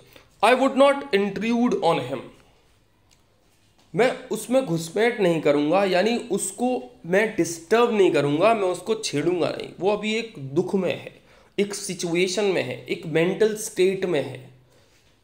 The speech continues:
अपने बॉल को खो जाने के बाद में। मैं उसमें किसी तरीके का कोई भी disturbance पैदा नहीं करूँगा।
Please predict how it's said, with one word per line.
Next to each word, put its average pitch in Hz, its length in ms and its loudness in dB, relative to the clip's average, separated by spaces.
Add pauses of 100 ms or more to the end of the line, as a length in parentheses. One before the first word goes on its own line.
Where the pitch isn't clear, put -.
(340)
अपने 165 280 2
बॉल 147 380 2
को 190 180 2
खो 147 220 -2
जाने 139 300 0
के 160 160 -6
बाद 143 400 -2
में। 120 220 -14 (360)
मैं - 340 0
उसमें 208 600 2 (200)
किसी 175 240 -2
तरीके 170 540 0
का 202 440 0
कोई 233 600 -2
भी 160 460 -4 (1120)
disturbance 226 680 2
पैदा 131 360 -2
नहीं 117 220 -8
करूँगा। - 400 -14